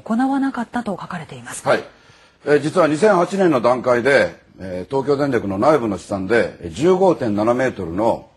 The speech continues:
Speaker 2: 高さの津波が福島第一原発を襲う可能性があるということが出た。
Speaker 1: うん。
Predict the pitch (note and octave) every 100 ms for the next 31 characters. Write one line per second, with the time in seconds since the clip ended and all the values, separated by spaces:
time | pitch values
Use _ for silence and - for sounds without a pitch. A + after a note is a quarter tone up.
0 | - A2+ G#2 F#2 D#2+ G2+ F#2+ G2 B2+ A2+
1 | - _ _ B2 A2 F#2 G2 G2 F2+ G2+
2 | E2+ D#2 E2+ F2+ G2+ - G2 G#2 G#2+ G2+
3 | A#2+ A2 D2+ D#2 D2 C2+ - C#3 C#3 -
4 | _ - F3+